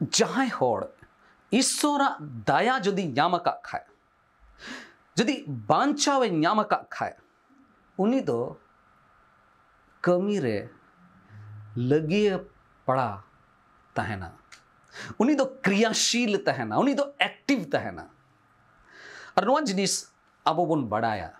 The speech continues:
ᱪᱮᱫᱟᱜ ᱡᱮ ᱛᱤᱨᱮ ᱤᱥᱥᱚᱨ ᱡᱟᱦᱟᱸᱭ ᱦᱚᱲ ᱵᱟᱧᱪᱟᱣ ᱤᱫᱤ ᱠᱟᱱ ᱠᱷᱟᱡ, ᱛᱚᱵᱮ ᱩᱱᱤᱭᱟᱜ ᱢᱮᱱ ᱡᱚᱝ, ᱤᱥᱥᱚᱨᱟᱜ ᱢᱮᱱ ᱡᱚᱝ, ᱡᱟᱦᱟᱸᱭ ᱵᱮᱫᱷᱚᱨᱚᱢ ᱦᱚᱲᱟᱜ, ᱚᱠᱚᱭ ᱫᱚ ᱫᱷᱚᱨᱚᱢ ᱨᱮ ᱦᱤᱡᱩᱜ ᱠᱟᱱᱟᱭ, ᱵᱚᱞᱚᱜ ᱠᱟᱱᱟᱭ,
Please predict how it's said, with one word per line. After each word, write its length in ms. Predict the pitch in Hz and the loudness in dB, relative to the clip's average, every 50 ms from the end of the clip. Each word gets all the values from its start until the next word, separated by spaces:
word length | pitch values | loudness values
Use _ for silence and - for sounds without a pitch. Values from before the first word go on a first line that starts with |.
| - _ _ _ _ _ _ - - - _ | -20 _ _ _ _ _ _ -20 -20 -8 _
ᱪᱮᱫᱟᱜ 260 | - 269 269 262 180 | 0 2 4 4 4
ᱡᱮ 100 | 170 196 214 | 2 0 0
ᱛᱤᱨᱮ 440 | 214 - 214 226 240 240 240 233 233 | 0 0 0 2 2 2 0 0 -2
ᱤᱥᱥᱚᱨ 680 | 185 170 - - - - - 277 226 143 120 123 - - - _ - 135 | -2 0 0 0 0 0 2 2 2 2 2 0 -2 -6 -10 _ -8 -4
ᱡᱟᱦᱟᱸᱭ 260 | 123 156 170 196 208 | -2 0 2 2 2
ᱦᱚᱲ 160 | 208 220 196 | 2 2 2
ᱵᱟᱧᱪᱟᱣ 600 | 151 135 117 - - 180 180 - - - 247 240 | 2 -2 -2 -2 -2 -2 -2 -2 -2 0 0 0
ᱤᱫᱤ 120 | 226 185 175 | -2 -4 -4
ᱠᱟᱱ 220 | - 135 107 110 | -4 -4 -6 -6
ᱠᱷᱟᱡ, 280 | - - - 98 92 - - _ _ _ _ _ _ _ _ _ _ _ _ _ _ _ _ _ _ _ _ _ _ _ _ _ _ _ _ _ _ _ - | -6 -6 -6 -6 -6 -8 -12 _ _ _ _ _ _ _ _ _ _ _ _ _ _ _ _ _ _ _ _ _ _ _ _ _ _ _ _ _ _ _ 2
ᱛᱚᱵᱮ 380 | 233 226 247 247 240 - - - - _ _ _ _ _ _ _ _ _ _ _ _ _ _ _ | 4 4 4 2 0 -2 -6 -10 -18 _ _ _ _ _ _ _ _ _ _ _ _ _ _ _
ᱩᱱᱤᱭᱟᱜ 280 | - 214 262 320 285 - | 2 4 4 4 2 2
ᱢᱮᱱ 380 | 175 165 156 160 185 214 226 214 | 0 2 2 2 2 2 0 0
ᱡᱚᱝ, 340 | 139 139 139 110 90 85 87 - - _ _ _ _ _ _ _ _ - | 0 0 0 0 -2 -4 -10 -16 -20 _ _ _ _ _ _ _ _ 0
ᱤᱥᱥᱚᱨᱟᱜ 520 | 208 214 - - - 277 269 269 - 160 | 0 0 2 2 2 2 2 2 0 0
ᱢᱮᱱ 300 | 151 147 151 165 185 190 | 0 0 2 2 0 0
ᱡᱚᱝ, 300 | 147 160 156 135 127 127 - - _ _ _ _ _ _ _ _ _ _ _ _ _ _ _ _ _ _ - | 0 0 0 0 -2 -6 -10 -16 _ _ _ _ _ _ _ _ _ _ _ _ _ _ _ _ _ _ 0
ᱡᱟᱦᱟᱸᱭ 280 | 127 165 165 208 185 | 2 2 2 2 2
ᱵᱮᱫᱷᱚᱨᱚᱢ 640 | 135 151 175 190 160 185 190 190 196 196 196 185 175 180 | 2 2 2 2 2 0 0 0 0 -2 -2 -6 -8 -8
ᱦᱚᱲᱟᱜ, 400 | - - - 156 160 143 110 113 | -4 0 2 2 4 2 0 -2
ᱚᱠᱚᱭ 200 | - - 156 151 | -2 0 0 2
ᱫᱚ 100 | 151 147 | 2 0
ᱫᱷᱚᱨᱚᱢ 420 | 117 110 - - 139 143 180 196 214 | -2 -2 -4 -2 0 2 2 2 2
ᱨᱮ 280 | 185 175 135 104 - - _ _ _ _ _ _ _ _ _ _ _ _ _ _ _ _ - | 0 0 -2 -2 -4 -10 _ _ _ _ _ _ _ _ _ _ _ _ _ _ _ _ -2
ᱦᱤᱡᱩᱜ 240 | 156 156 156 277 - | 0 0 0 -2 -2
ᱠᱟᱱᱟᱭ, 260 | - 127 117 117 117 | -2 -2 0 0 0
ᱵᱚᱞᱚᱜ 360 | 113 113 147 175 190 190 - - | 2 2 4 4 2 2 -2 -4
ᱠᱟᱱᱟᱭ, 260 | 123 104 98 92 | -6 -6 -6 -6